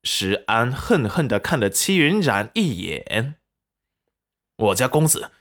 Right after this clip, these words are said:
早晚死在你的手上。”说完，立即拿着伞跟了上去。裴元君到了梦中埋骨头的地方，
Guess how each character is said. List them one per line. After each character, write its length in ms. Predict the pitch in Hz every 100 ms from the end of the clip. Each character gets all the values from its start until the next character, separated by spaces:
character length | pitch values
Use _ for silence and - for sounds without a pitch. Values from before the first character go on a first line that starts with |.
| -
早 180 | -
晚 180 | - 185
死 260 | 220 - 196
在 140 | - -
你 80 |
的 100 | 277
手 200 | 240 - -
上。” 320 | - - - _ _ _ _ _ _ _ _ _ _ _ _ _ _ _ -
说 400 | - 165 170 165
完， 420 | 92 92 165 - _ _ -
立 160 | 220
即 140 | 165 180
拿 160 | 175
着 140 | 175 196
伞 600 | - 107 82 101 104 110 -
跟 260 | 302 311
了 120 | 240
上 300 | 107 131 95 -
去。 320 | - 92 - _ _ _ _ _ _ _ _ _
裴 300 | - 95 104
元 300 | 107 98 107
君 220 | 123 127
到 140 | 139 113
了 100 | 98
梦 320 | 131 123 95
中 300 | 123 120 131
埋 280 | 113 110 208
骨 400 | - 104 110 202
头 180 | - 233
的 100 | -
地 240 | 110 -
方， 300 | - - 120